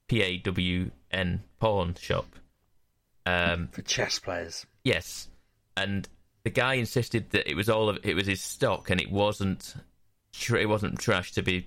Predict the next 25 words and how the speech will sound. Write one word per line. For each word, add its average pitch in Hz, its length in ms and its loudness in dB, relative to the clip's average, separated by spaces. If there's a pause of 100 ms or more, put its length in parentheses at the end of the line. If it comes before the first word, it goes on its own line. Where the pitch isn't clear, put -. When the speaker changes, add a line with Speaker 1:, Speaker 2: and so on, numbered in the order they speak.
Speaker 1:
to 101 80 -4
be 98 80 2
removed. 92 560 0
It - 80 0
was 90 120 2
his 92 140 0
stock. - 540 -4 (760)
Um, 92 600 2 (1080)
I 113 80 2
then 139 120 2
convinced 123 520 0
him 90 200 2
that 92 120 2
it 65 80 -2
was 123 220 2
his, - 400 -8
it 95 180 0
was 113 240 2
rubbish 87 300 2
by 87 180 0
giving 90 240 0
him 90 60 2
a 87 40 2
good 90 160 0
hiding. 85 400 0